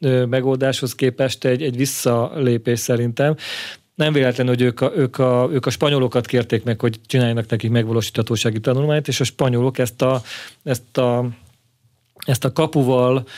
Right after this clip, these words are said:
tehát, ö, ö, a kapuval kommunikáló, ö, eszközt lényegében fejlesztik tovább. Ugye, aki Horvátországba, ö, nem a kapunál szokott fizetni, hanem megveszi ezt az úgynevezett E N C E kütyűt, csak így szoktuk hívni,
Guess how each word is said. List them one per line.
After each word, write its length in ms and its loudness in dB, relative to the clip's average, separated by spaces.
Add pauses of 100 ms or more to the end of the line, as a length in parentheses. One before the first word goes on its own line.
(140)
tehát, 260 -2
ö, 260 2 (220)
ö, 260 2 (320)
a 220 0
kapuval 480 2
kommunikáló, 960 0 (120)
ö, 560 0
eszközt 720 -2
lényegében 520 2
fejlesztik 520 0
tovább. 360 2
Ugye, 180 2
aki 220 -2
Horvátországba, 880 0 (440)
ö, 280 2
nem 180 0
a 60 0
kapunál 400 0
szokott 360 -2
fizetni, 380 0
hanem 200 0
megveszi 400 0
ezt 160 0
az 100 0
úgynevezett 360 0
E 200 2
N 60 0
C 100 -4
E 160 4
kütyűt, 360 -2
csak 180 -2
így 100 2
szoktuk 340 -2
hívni, 340 0